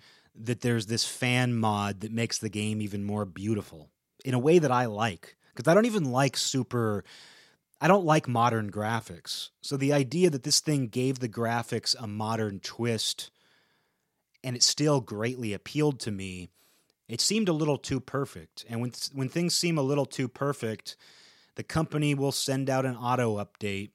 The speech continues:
for the first time in months that reduces the perfection at the very least.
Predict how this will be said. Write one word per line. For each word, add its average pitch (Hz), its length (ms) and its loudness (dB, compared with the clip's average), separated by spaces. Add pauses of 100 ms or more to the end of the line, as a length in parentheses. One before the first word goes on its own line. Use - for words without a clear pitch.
(160)
for 110 100 -12
the 104 80 -8
first 117 320 -6
time 110 240 -4
in 107 160 -6
months 117 440 -4
that 104 300 -10 (1700)
reduces 127 800 0
the 156 100 -4
perfection 139 760 -6
at 73 120 -20
the 85 80 -16
very 104 260 -6
least. 95 560 -10